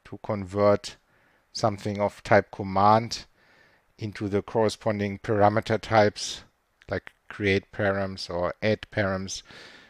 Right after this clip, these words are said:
from the Uniswap module that I showed you earlier. This here, show coin header and show coins, just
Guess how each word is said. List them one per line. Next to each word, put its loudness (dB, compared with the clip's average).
from -4
the -4
Uniswap -6
module -2
that -4
I 2
showed -8
you -4
earlier. 0
This 6
here, 10
show 2
coin 2
header 4
and -2
show -10
coins, -4
just -4